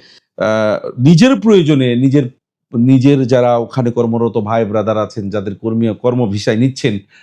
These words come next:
তারা পরীক্ষা দিতে গিয়ে অনেকে তিন চারবার পরীক্ষা দিয়েও পাশ করতে পারেন নাই অথবা তিন হতে চারবার পরীক্ষা দিতে হয়েছে। এবং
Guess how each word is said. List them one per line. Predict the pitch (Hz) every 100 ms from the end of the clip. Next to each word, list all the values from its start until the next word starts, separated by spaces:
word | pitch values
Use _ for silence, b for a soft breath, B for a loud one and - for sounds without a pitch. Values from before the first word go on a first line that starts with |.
| _
তারা | 120 113
পরীক্ষা | - 147 147 156
দিতে | 135 139 139
গিয়ে | 131
অনেকে | 123 120 120
তিন | - 156 165
চারবার | 147 123 120
পরীক্ষা | 113 117 -
দিয়েও | 104 110 104
পাশ | 131 127
করতে | - 135
পারেন | 143 143 147
নাই | 180
অথবা | 180 143 135
তিন | 160 156
হতে | 131 135
চারবার | 135 117 110
পরীক্ষা | 127 135
দিতে | 151 156
হয়েছে। | 160 165 175 220 B B B -
এবং | 165 180